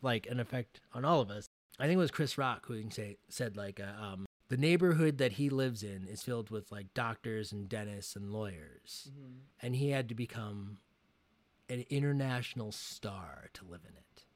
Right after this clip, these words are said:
Speaker 2: And we will talk more about the rent being too high.
Speaker 1: <laughs> The rent is too damn high.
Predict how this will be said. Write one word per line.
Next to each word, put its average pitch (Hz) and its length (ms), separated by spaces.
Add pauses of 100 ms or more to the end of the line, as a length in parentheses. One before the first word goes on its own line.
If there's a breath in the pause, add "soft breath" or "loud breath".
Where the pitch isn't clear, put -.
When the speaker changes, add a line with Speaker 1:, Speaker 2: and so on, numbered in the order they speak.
(260)
Speaker 2:
And 160 220
we 170 100
will 190 160
talk 180 280
more 175 200
about 156 280
the 151 60
rent 143 240
being 143 220
too 135 200
high. 120 320 (100)
Speaker 1:
<laughs> - 160
The 185 380
rent 202 200
is 160 160
too 311 260
damn 220 280
high. 139 400